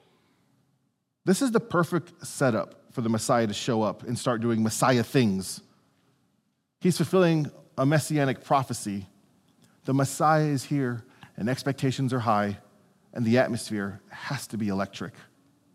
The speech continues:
Let's keep reading. Luke chapter nineteen, verse thirty-six.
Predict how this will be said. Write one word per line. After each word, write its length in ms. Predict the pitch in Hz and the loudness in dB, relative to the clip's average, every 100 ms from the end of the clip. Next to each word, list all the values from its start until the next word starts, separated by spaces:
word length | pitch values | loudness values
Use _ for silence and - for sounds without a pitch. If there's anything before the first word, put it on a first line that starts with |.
| _ _ _ _ _ _ | _ _ _ _ _ _
Let's 160 | 151 - | -12 -4
keep 220 | 139 123 | -4 -2
reading. 340 | 143 113 101 101 _ _ _ _ _ _ _ _ - | 0 0 -2 -6 _ _ _ _ _ _ _ _ -2
Luke 140 | 139 | 0
chapter 260 | 131 143 127 | 2 0 2
nineteen, 480 | 127 123 139 120 107 | 0 0 0 0 0
verse 200 | 117 - | -2 -4
thirty-six. 680 | 123 107 101 175 117 - | -4 -4 -4 -4 -6 -8